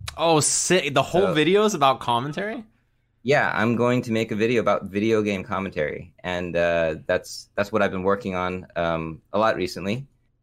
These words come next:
Speaker 2: And, uh, actually, it's, it's kind of serendipitous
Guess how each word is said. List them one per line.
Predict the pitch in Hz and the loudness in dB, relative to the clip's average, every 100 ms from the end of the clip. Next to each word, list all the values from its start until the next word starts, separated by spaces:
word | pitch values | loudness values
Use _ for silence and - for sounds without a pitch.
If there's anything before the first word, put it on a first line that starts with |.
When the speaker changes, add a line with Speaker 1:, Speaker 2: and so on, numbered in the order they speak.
| _ - | _ -6
Speaker 2:
And, | 95 98 98 98 | -2 0 0 2
uh, | 98 98 98 90 - - | 2 2 2 0 -2 -4
actually, | 117 - 113 | -4 0 0
it's, | 104 - - _ | 0 -6 -20 _
it's | 104 101 | -6 -4
kind | 127 | -4
of | 110 | -4
serendipitous | - 113 110 113 - 117 147 - - | 0 0 2 0 0 0 -2 -4 -14